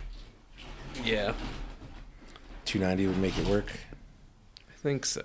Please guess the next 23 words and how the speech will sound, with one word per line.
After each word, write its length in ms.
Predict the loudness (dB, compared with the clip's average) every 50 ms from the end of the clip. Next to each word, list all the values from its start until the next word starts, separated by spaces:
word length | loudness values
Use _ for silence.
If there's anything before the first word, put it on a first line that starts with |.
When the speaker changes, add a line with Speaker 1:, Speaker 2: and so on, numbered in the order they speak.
| 0
Speaker 2:
Or 60 | 2 4
just 240 | 6 6 6 6
go 180 | 6 8 8 8
get 160 | 8 6 4
it 120 | 4 6 8
done? 280 | 10 10 10 8 6 0 -6 -10 -14 -18 -18 -18 -20 -20 -20 -20 -20 -20 -14 -12 -10 -8 -8 -8 2 4 4 6 6 4 -2 6 8 8 8 8 4 -2 -8 -10 -12 -16 -16 -16 -16 -16 4 12
What 120 | 12 12
if 60 | 12 12
I 80 | 12 12
go 160 | 12 12 12
get 100 | 12 12
it 80 | 12
done 180 | 12 12 12 12
and 100 | 12 10
then 80 | 10 8
it 120 | 6 8
dies? 300 | 10 10 10 10 8 4
Something 360 | 2 2 4 4 4 6 4 4
else. 320 | 4 2 -2 -4 -6 -6 -6 -8 -8 -8 -12 -12 -14 -14 -18 -20 -20 -20 -20 -20 -20 -20 -20 -20 -20 -20 -20 -18 -18 -18 -18 -20 -20 -20 -20 -20 -20 -20 -20 -12 -8
Speaker 1:
That's 380 | -4 -2 2 4 4 6 8 10
just 240 | 10 10 10 10 10
your 180 | 10 12 12 10
luck. 400 | 10 8 6 4 2 -2 -6